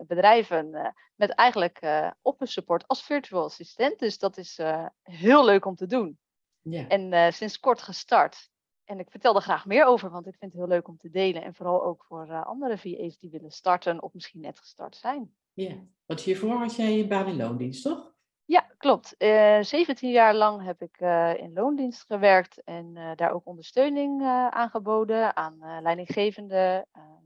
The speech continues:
Speaker 1: ja, verschillende M T's. Ehm, veertien jaar lang bij het laatste bedrijf waar ik heb gezeten. Dat
Speaker 2: Zo.
Speaker 1: was ook een heel mooi bedrijf, eh, waar alles goed geregeld was. Maar ik miste een stukje voor mezelf aan ontwikkeling en daar komen we vast zo ook nog wel op.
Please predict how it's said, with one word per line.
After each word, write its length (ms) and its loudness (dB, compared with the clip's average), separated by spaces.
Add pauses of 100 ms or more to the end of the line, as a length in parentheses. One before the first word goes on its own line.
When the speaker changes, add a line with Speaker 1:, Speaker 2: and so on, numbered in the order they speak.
Speaker 1:
ja, 140 -12
verschillende 500 -2
M 80 -6
T's. 460 2 (380)
Ehm, 400 -14 (280)
veertien 320 2
jaar 240 4
lang 280 4
bij 100 2
het 100 -2
laatste 380 0
bedrijf 280 4
waar 100 -4
ik 60 -8
heb 140 -8
gezeten. 540 -2
Dat 120 -8
Speaker 2:
Zo. 60 -2
Speaker 1:
was 120 0
ook 120 -14
een 120 -14
heel 280 0
mooi 340 4
bedrijf, 520 2
eh, 120 -4 (680)
waar 100 4
alles 160 0
goed 140 -12
geregeld 480 -2
was. 340 0 (160)
Maar 300 2 (180)
ik 220 -12 (140)
miste 640 0
een 120 -12
stukje 420 -8
voor 160 -8
mezelf 340 -6
aan 80 -20
ontwikkeling 480 -16
en 60 -18
daar 100 -20
komen 200 -18
we 60 -20
vast 180 -18
zo 120 -12
ook 160 -10
nog 140 -18
wel 100 -14
op. 240 -8